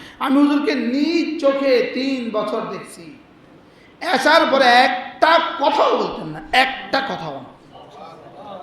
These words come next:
এশা পড়ছেন,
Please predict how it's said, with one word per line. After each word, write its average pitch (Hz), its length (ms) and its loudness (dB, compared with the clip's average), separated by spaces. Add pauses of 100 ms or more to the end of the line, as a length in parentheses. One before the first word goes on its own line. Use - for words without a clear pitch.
(2250)
এশা 302 260 10 (140)
পড়ছেন, 311 520 8